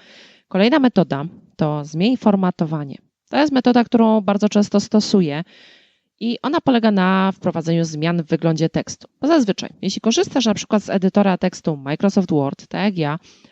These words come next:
to domyślnym tekstem, domyślnym fontem w tym tekście jest, e, font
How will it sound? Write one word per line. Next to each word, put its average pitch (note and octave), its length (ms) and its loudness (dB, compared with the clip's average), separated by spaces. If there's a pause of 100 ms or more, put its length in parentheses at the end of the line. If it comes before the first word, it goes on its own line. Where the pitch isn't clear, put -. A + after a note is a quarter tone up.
(140)
to C4 240 2
domyślnym G3+ 560 0
tekstem, E3+ 580 -4 (360)
domyślnym G#3+ 500 -2
fontem D#3+ 560 0
w - 100 -20
tym D#3+ 140 -8
tekście D#3 440 -4
jest, F#3 460 0
e, E3 220 -2
font D#3+ 280 -6